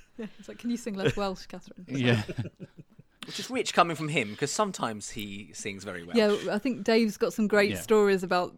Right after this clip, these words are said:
Speaker 1: the pronunciation around some of the singing and the way, the way he has particular ways of pronouncing certain words, which is very,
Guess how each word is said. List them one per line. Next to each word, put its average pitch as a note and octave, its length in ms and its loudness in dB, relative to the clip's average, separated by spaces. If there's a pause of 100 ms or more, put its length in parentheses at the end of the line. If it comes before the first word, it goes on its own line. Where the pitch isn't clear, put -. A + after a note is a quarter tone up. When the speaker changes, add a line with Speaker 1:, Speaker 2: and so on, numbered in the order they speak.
Speaker 1:
the G#3+ 80 -4
pronunciation G3 1300 2
around F#3+ 640 -2
some G#3+ 200 0
of F#3+ 60 0
the F#3+ 60 -2
singing F#3 440 -2
and F3+ 100 -6
the F#3 60 -4
way, F#3 180 -6
the G3+ 80 -4
way G3 160 2
he G3 80 0
has G3 140 -2
particular G3 420 -4
ways G3 400 0
of F#3+ 80 -8
pronouncing F3+ 460 -4
certain F3+ 360 -6
words, F3+ 580 -6 (260)
which - 200 -14
is G3 220 -6 (560)
very, F3+ 300 -4